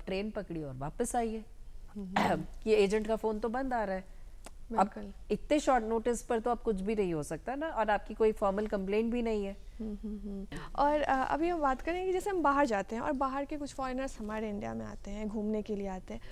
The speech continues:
Speaker 2: उस दौरान अगर उनका पासपोर्ट कहीं गुम हो जाए,
Speaker 1: हम्म।
Speaker 2: वो बहुत बड़ा उनके लिए सदमा भी होता है। <laughs> तो इससे उबरने के लिए क्या किया जाए?
Speaker 1: See, अ,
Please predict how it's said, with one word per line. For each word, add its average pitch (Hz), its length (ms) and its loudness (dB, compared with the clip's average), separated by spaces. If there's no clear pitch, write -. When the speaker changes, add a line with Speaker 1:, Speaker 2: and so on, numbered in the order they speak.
Speaker 2:
उस 349 200 6
दौरान 277 460 4
अगर 254 160 0
उनका 247 240 -2
पासपोर्ट 220 560 -4
कहीं 220 220 -2
गुम 202 180 -2
हो 196 160 -4
जाए, 185 160 -8
Speaker 1:
हम्म। - 400 -10
Speaker 2:
वो 269 80 0
बहुत 233 380 -4
बड़ा 220 200 2
उनके 214 240 -2
लिए 233 100 0
सदमा 214 360 -2
भी 220 140 0
होता 196 280 -2
है। 208 180 -8
<laughs> - 280 -8
तो 392 140 0
इससे 320 320 2
उबरने 247 400 4
के 226 120 -4
लिए 220 120 0
क्या 190 180 -6
किया 196 280 -8
जाए? - 140 -10
Speaker 1:
See, 254 260 -4
अ, 170 400 0